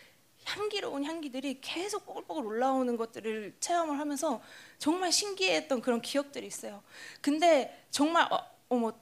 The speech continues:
더 생각해내려면은 하나님이 주신 은혜가 더 있겠지만은, 어, 저의 어떤 그런 딜레마는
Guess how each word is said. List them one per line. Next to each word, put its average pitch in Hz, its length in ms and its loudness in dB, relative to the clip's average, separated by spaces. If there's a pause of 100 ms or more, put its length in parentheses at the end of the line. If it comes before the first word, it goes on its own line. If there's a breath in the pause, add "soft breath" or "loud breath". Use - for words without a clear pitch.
(260)
더 262 140 2
생각해내려면은 294 960 0
하나님이 285 360 -2
주신 - 260 -2
은혜가 208 220 -4
더 226 300 4
있겠지만은, 247 880 0 (640 loud breath)
어, 254 100 4 (340)
저의 311 420 8
어떤 240 240 2
그런 226 220 0
딜레마는 247 840 2